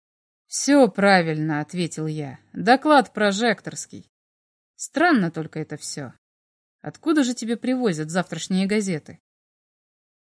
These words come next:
"Из типографии", сказала она. "И все в Усть-Манске так спокойно относятся к тому, что ты продаешь завтрашние газеты?"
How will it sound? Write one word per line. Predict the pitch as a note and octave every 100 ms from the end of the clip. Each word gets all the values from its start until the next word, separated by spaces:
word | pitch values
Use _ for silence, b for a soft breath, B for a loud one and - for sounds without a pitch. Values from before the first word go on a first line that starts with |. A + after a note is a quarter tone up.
| _ -
"Из | G4+
типографии", | - - A#3 G3+ G3 C4 - D#4 B3 - _
сказала | - - A#3 G3+ D#3+ E3+
она. | F#3+ F3+ C#3 G#2+ _ _ _ _ _ _ _ _ _ _ _ _ _
"И | D#3+ G3
все | F#3+ - C4 D4
в |
Усть-Манске | B3 - G3 G3+ C#4 C4+ - B3+ G3+ D#3 _ -
так | F#3+ -
спокойно | - B3 B3 C4+ F#3 E3
относятся | E3 - G#3+ E3 -
к | D#3+
тому, | F3 G3+ A3+
что | -
ты | E3 G#3+
продаешь | F#3 E3+ F#3+ G#3+ E3+
завтрашние | D#3+ G3 A3 G3 - A3 G#3+
газеты?" | A3+ B3 C#4 B3+ C3+